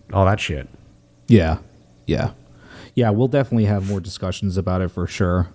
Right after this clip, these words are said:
Speaker 2: Um, <laughs> only because, I mean, I'm gonna be honest, you guys. <laughs> Unless something miraculous happens in the next couple weeks, I don't know what the fuck Matt and I are gonna talk about.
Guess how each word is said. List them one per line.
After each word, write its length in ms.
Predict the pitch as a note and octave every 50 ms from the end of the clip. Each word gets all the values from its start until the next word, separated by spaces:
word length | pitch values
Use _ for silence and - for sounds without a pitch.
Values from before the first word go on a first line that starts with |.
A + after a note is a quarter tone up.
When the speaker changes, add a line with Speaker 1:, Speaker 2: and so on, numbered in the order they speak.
| - -
Speaker 2:
Um, 520 | G2+ F#2+ F#2 F2+ F2+ F2+ F2+ F2+ F2+ F2 - - - - - - - - - -
<laughs> 460 | - - - - - - - - -
only 200 | D#3 D3 D3 D3
because, 420 | C#3 D#3 C#3+ D#3+ D#3 D3 C#3 A#2+ - -
I 140 | D#3 D#3 D#3
mean, 360 | D#3+ D#3+ D#3 D3+ C#3+ D3 - -
I'm 160 | - C#3+ D#3+
gonna 140 | D#3+ D#3 D3+
be 160 | C3+ C#3 B2+
honest, 340 | B2 B2 B2 A#2+ A#2+ - -
you 80 | A2+ G#2
guys. 420 | A2+ A2 G#2 G#2 G#2+ G2 - - E3+ A2 - - A#2+ -
<laughs> 380 | - - - - _ _ -
Unless 360 | C3+ C3+ C#3 D3+ F3 F3 -
something 600 | - - F3+ E3+ E3+ F#3 F3+ F3 D#3 D3 D3+ C#3+ - - _
miraculous 600 | - B2+ B2+ B2+ C3 C3+ - D3 C#3 C3+ B2+ -
happens 760 | C3 A#2 A#2 A#2 - - B2+ B2+ B2+ C3 C3+ B2+ - - - _ _ _ _ _ _ _ -
in 140 | A#2+ A#2 A2
the 80 | A2+
next 280 | A2 A2 A2 A2+ - -
couple 260 | - A2 G2+ A2 G2+
weeks, 340 | G2 G#2 A2+ A#2 - - - - - _ _ _ _ _ _ -
I 100 | G3 G3
don't 120 | F3+ D#3+ D3
know 100 | C#3+ C#3
what 160 | C#3 C3+ -
the 60 | B2
fuck 280 | - - C#3+ C3 - -
Matt 160 | A#2+ A#2 B2
and 100 | A#2+ A#2
I 40 | A#2
are 80 | A#2 A2
gonna 180 | A2+ G#2 G2
talk 260 | - A2+ G#2+ G#2+ -
about. 260 | - - - - D3